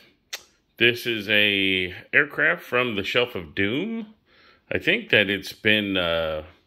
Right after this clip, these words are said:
I think I've moved this thing, like, three times, like, since New Jersey, over to my house in Ocean Springs, and over to here.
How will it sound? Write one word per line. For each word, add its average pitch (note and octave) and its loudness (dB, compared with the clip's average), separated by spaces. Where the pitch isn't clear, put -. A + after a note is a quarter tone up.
I C3+ -8
think F3+ -2
I've F2+ -6
moved A2 -2
this G#2+ -6
thing, A2 -2
like, F2 -2
three A2+ -4
times, G#2 -4
like, F2+ -4
since G2+ -8
New G#2 -4
Jersey, A2 0
over G#2+ 4
to A2 -8
my G2+ 4
house G#2 0
in G2+ 0
Ocean G2+ -2
Springs, A2 2
and F#2+ -2
over F#2 -2
to D#2 -10
here. F#2+ 2